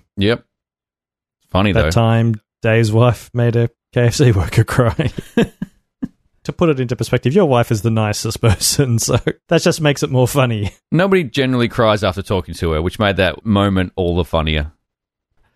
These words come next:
Speaker 1: Um, so that's been my week. Uh, Res Vinyl, Southpaw Regional Wrestling, and that's it, really. Haven't really done too
Speaker 2: Mm.
Speaker 1: much. And, uh, listening to the Formula One cars go around the track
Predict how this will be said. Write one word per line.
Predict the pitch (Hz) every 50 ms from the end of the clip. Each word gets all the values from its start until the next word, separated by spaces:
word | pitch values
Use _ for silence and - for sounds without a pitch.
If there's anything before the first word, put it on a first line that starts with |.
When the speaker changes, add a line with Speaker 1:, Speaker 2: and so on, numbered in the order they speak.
| _ _ _ _ _ _ _ - _ _ _ -
Speaker 1:
Um, | - 131 135 139 139 143 147 151 151 151 143
so | - - 190
that's | 202 214 208
been | - 214 196
my | 185 175
week. | 175 180 160 135 - - _ _ _ _ _ _ _ _ _
Uh, | - 110 107 107 107 107 107 107 104 101 101 - - -
Res | - 110 127 135 131 117
Vinyl, | 113 131 131 131 127 127 123 123 123 120 117 117 120 120 107
Southpaw | - - 127 127 123 - 131 127
Regional | 120 123 110 107 113 110
Wrestling, | 107 107 104 - - 110 104 101 98 101 98 92 92 - _ _ _ _ _ _ _ _ _ _ _ _ _ _ _ _ _ _
and | 95 92
that's | 87 85 80 -
it, | 82 80 78 - -
really. | 87 85 87 90 92 90 95 - _ _ -
Haven't | - - 90 85
really | 85 85
done | 82 78 76 78
too | 76 135
Speaker 2:
Mm. | 139 147
Speaker 1:
much. | 87 87 - - - - - _ _ _ _ _ _ -
And, | 104 104 101 98 98 95
uh, | 98 101 101 101 101 101 - _ _ _ _ -
listening | 135 131 - - 156 135
to | 143 127
the | 120
Formula | - - 131 123 120 120
One | 120 123 120
cars | - 127 120 123 120 117 110
go | - 120
around | 113 113 110 107
the | 104
track | - - 120 104 95 87 - - -